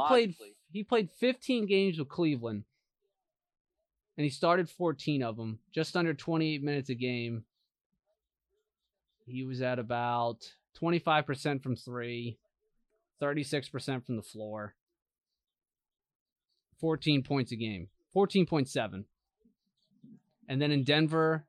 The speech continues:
Speaker 1: after he left Los Angeles, where he averaged just under sixteen, he was at eight on about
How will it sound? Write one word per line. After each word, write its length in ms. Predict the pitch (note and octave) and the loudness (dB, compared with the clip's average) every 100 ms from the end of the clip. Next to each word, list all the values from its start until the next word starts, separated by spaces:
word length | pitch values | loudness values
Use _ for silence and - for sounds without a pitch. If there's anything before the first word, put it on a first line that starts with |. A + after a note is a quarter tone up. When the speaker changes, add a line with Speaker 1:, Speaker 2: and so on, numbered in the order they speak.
| - | -2
Speaker 1:
after 300 | C#3 C#3 D3 | -2 -2 -4
he 100 | C#3 | -2
left 500 | C#3 C3+ C3 - - _ _ _ - | 0 0 0 -6 -20 _ _ _ -2
Los 280 | C3 B2+ C#3+ | 0 0 0
Angeles, 400 | C#3+ C3+ B2+ - | 0 0 -2 -2
where 100 | B2+ | -2
he 80 | B2+ | 2
averaged 400 | B2+ B2 A2+ - | 0 0 -4 -2
just 220 | C3+ - | -2 0
under 140 | B2 | -4
sixteen, 600 | A2 C#3 A#2+ - C#3 C3 | -4 -6 -6 -4 -2 0
he 120 | A#2+ B2+ | 0 -2
was 140 | A#2 | -2
at 120 | A2+ - | -6 -4
eight 340 | B2 C#3 C#3 - _ _ _ _ _ - | -4 -4 -4 -16 _ _ _ _ _ -8
on 140 | B2 | -6
about 380 | A#2 B2 A#2+ | -2 0 0